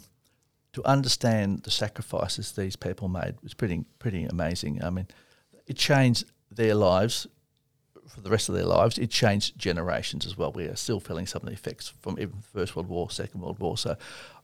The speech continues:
I just think it's incredibly important that, that, uh, we do commemorate what these guys have actually done. It, it was,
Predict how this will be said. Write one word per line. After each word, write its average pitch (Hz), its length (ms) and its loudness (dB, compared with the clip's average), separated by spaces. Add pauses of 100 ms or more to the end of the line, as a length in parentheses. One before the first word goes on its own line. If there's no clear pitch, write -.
I 113 80 -2
just 120 240 0
think 110 180 0
it's 101 140 -4
incredibly 90 500 -6
important 90 420 -6
that, - 120 -10 (580)
that, 98 200 -6
uh, 90 180 2
we 101 100 -4
do 101 320 0 (320)
commemorate 110 760 -2 (640)
what 101 160 -4
these 90 200 -2
guys 85 280 -2
have - 80 -10
actually - 380 -6
done. 69 240 -6 (220)
It, - 140 -20
it 98 140 -8
was, - 220 -8